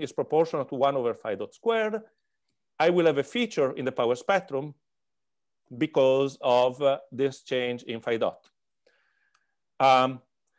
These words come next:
these are plots from their, um,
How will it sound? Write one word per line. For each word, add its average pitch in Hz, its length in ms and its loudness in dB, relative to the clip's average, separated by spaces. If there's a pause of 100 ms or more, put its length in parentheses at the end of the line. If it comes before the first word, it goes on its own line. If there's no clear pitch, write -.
(260)
these 165 160 0
are 165 140 6
plots 160 320 0
from 139 340 2
their, 170 600 4 (580)
um, 120 800 0